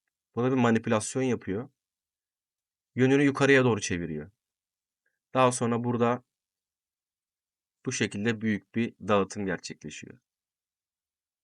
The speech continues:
Peki seans olarak baktığımız zaman da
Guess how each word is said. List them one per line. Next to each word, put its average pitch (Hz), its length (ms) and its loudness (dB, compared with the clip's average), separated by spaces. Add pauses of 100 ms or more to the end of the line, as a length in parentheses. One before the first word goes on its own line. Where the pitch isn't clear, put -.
(800)
Peki 160 440 -4 (420)
seans 160 440 2
olarak 143 300 0
baktığımız 143 520 0
zaman 110 340 2
da 143 220 -4